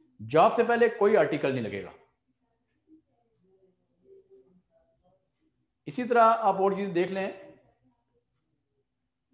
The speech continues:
कि जैसे shall will का मामला है, आई या will से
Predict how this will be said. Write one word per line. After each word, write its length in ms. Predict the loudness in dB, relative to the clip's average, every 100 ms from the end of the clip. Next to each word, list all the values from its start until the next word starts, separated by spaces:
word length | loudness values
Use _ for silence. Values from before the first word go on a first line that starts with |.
| -4
कि 120 | 0
जैसे 340 | 2 0 2 2 4 2 -2 -12 -18 _ _ _ _ _ _ _ _ _ _ _ _ _ _ _
shall 380 | -12 0 0 2
will 180 | 2 2
का 80 | 2
मामला 340 | 2 2 4 2
है, 180 | 2 -4 -8 -20 -20 _ _ _ _ _ _ _ _ _ _ _ _ _ -8
आई 140 | -2 0
या 80 |
will 260 | 0 0 -2
से 100 | -2